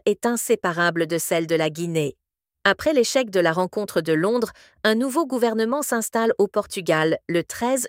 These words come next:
juillet mille neuf cent soixante-quatorze. Les négociations reprennent à Alger. Kurt Waldheim,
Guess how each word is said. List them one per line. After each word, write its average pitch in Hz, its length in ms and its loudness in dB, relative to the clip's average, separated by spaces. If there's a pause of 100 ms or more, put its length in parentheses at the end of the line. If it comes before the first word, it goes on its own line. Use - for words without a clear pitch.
juillet 175 560 0
mille 240 200 -2
neuf 220 120 0
cent 208 220 -2
soixante-quatorze. 165 1120 -2 (480)
Les 202 120 6
négociations 262 720 0
reprennent 240 480 0
à 214 180 0
Alger. 185 520 0 (480)
Kurt - 360 0
Waldheim, 202 680 0